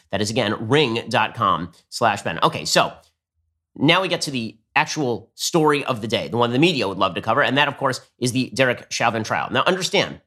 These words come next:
the reason they're covering this trial is because they hope that it promotes a narrative. The narrative is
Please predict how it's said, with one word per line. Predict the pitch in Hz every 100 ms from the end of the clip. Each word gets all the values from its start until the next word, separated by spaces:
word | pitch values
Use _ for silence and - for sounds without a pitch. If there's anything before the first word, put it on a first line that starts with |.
| _
the | 92
reason | 107 117
they're | 147
covering | 147 160 165
this | 170
trial | - 135 127
is | 120
because | 107 120 120 - -
they | 113
hope | - 160
that | 147
it | 127
promotes | 120 104 117
a |
narrative. | 113 101 76 - _ _
The | 113
narrative | 123 170 165
is | 104 101 -